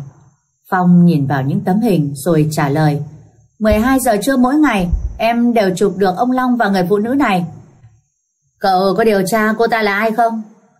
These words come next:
"Em có, vì thấy cô ta thường xuyên xuất hiện nên cũng đã tìm hiểu. Cô ta là An, Việt kiều mới về Việt Nam. Cô ta có sở hữu một công ty nhỏ về thời trang mới thành lập được ba tháng gần đây, là đối tác của ông Long.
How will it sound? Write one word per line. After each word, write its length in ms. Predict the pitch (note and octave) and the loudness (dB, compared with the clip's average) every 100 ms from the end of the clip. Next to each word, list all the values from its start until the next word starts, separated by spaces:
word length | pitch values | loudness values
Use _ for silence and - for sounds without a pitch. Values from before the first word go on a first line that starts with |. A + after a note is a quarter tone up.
| _ - | _ -4
"Em 200 | B3 B3+ | -2 0
có, 320 | A#3 A3+ D#4 - - | 0 -2 -4 -10 -6
vì 140 | A#3 A3+ | -2 0
thấy 380 | A3+ A3+ D4 D4+ | 2 2 2 0
cô 100 | C4+ | 0
ta 160 | B3+ B3 | 0 0
thường 200 | A#3 G3+ B3+ | 0 0 0
xuyên 120 | B3+ B3 | 0 0
xuất 80 | D#4 | 2
hiện 240 | B3+ F#3 - - _ | 2 0 -6 -20 _
nên 320 | G3 G#3+ A3 G#3+ | -2 2 2 2
cũng 160 | A#3 | 0
đã 120 | A#3 B3+ | -2 0
tìm 180 | B3 G3+ | 2 4
hiểu. 300 | G3+ E3 D#3 - - - _ - | 4 4 0 -4 -16 -20 _ -4
Cô 120 | G3+ G#3+ | -2 0
ta 280 | G#3 G#3 | 0 0
là 300 | G#3+ G3 F3 - | 0 0 -2 -2
An, 280 | A#3+ B3+ - - - _ E3+ | -2 -2 -4 -10 -20 _ 0
Việt 220 | G3+ G3+ | 0 2
kiều 200 | G3+ F#3+ | 2 2
mới 440 | F#3+ F#3+ B3+ E4 B3+ | 2 4 4 4 4
về 200 | G3+ F3+ | 2 2
Việt 220 | F#3+ F#3+ | 0 0
Nam. 220 | B3 B3+ - _ _ - | -2 -4 -12 _ _ -8
Cô 120 | F#3+ | -4
ta 200 | G3+ F#3+ G3+ | 0 0 0
có 80 | A#3+ | 0
sở 120 | G#3 D#3 | 0 2
hữu 240 | E3+ A3+ | 2 2
một 220 | C4+ F3 | 2 2
công 180 | E3+ G#3 | 0 2
ty 100 | G3+ | 2
nhỏ 280 | G3 F3+ D3 | 2 0 0
về 120 | D#3 D#3+ | -2 0
thời 140 | E3 | 0
trang 320 | D#3+ G#3 G#3+ G3 | 0 0 2 2
mới 140 | G#3 | 2
thành 220 | B3 F3+ | 2 2
lập 140 | F3+ E3+ | 2 2
được 160 | G#3 F3+ | 0 0
ba 140 | A3+ | -2
tháng 280 | G#3+ G3+ C4+ | -2 -2 0
gần 200 | B3 F#3 | 2 2
đây, 260 | G3 A3+ A3 - - - _ | 2 0 -2 -14 -20 -20 _
là 160 | - F#3+ | -4 0
đối 120 | G3 | 0
tác 260 | G#3 C#4+ D#4 | 0 -2 0
của 80 | F3+ | 0
ông 180 | G3+ | 2
Long. 240 | A#3+ B3 | 2 0